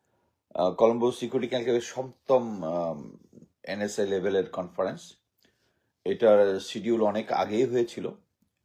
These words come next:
আহ, শুধু কে যাবে এটা নিশ্চিত হয় নাই। আহ, এই বিষয়ে কি আলোচনা হবে না না হবে,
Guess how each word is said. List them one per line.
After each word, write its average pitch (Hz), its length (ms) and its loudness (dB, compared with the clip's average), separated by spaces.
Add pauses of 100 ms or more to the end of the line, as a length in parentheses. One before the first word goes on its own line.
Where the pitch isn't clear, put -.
(120)
আহ, 87 200 -4
শুধু 92 280 -10 (100)
কে 104 260 -4
যাবে 104 500 2
এটা 101 240 -2
নিশ্চিত 95 380 -10
হয় 92 140 -8
নাই। 78 180 -12 (1300)
আহ, 92 480 6 (340)
এই 175 220 8
বিষয়ে 196 640 2
কি 165 320 -6
আলোচনা 123 480 0
হবে 120 280 -2
না 135 160 0
না 92 140 0
হবে, 80 360 -4